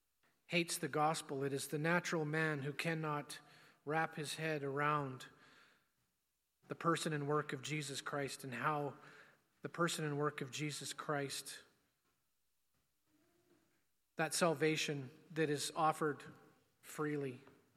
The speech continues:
is so objectionable to so many. Lord, if we are to understand ourselves correctly, that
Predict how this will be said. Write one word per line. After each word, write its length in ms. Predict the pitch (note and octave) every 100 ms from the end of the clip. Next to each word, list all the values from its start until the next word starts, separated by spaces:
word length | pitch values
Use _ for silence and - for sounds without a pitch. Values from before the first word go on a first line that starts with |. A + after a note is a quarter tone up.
| - - - - _ _ _ _ _ _ _ _ _ _ _ _ _ _ _ - -
is 160 | D3+ C3+
so 520 | - F#3 F3+ F3 D#3 - - - - - - -
objectionable 960 | C#3 A2 F3 F3 - E3 D3+ C#3 B2 - - - _ _ _ _ _ _ _
to 100 | D#3+
so 260 | - E3+ D#3+
many. 340 | D3 C3+ B2+ - - - - - - - - - - - - - _ _ _ _
Lord, 260 | D#3 F3+ F3+
if 100 | F3
we 120 | F#3
are 200 | F3+ E3
to 140 | - F#3+
understand 560 | F3+ E3+ - F3+ F3
ourselves 440 | E3 D3 E3+ E3 -
correctly, 480 | E3+ F3 E3+ D#3
that 400 | C#3 D3+ D3 -